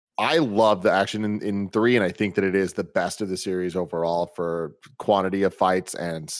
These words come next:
quality of the fights. Uh, but I disagree with Kev in the sense that I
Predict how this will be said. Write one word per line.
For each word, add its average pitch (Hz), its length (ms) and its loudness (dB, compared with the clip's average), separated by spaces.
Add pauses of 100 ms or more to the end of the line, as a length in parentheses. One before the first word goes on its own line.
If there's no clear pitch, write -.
(160)
quality 92 420 0
of 104 120 0
the 107 80 -6
fights. - 440 2 (500)
Uh, 92 360 4 (180)
but 120 420 2 (100)
I 101 200 2 (180)
disagree 113 440 0
with 98 180 -2
Kev 98 240 0
in 90 80 -6
the 90 80 -6
sense 95 280 -6
that 90 120 -4
I 87 160 -4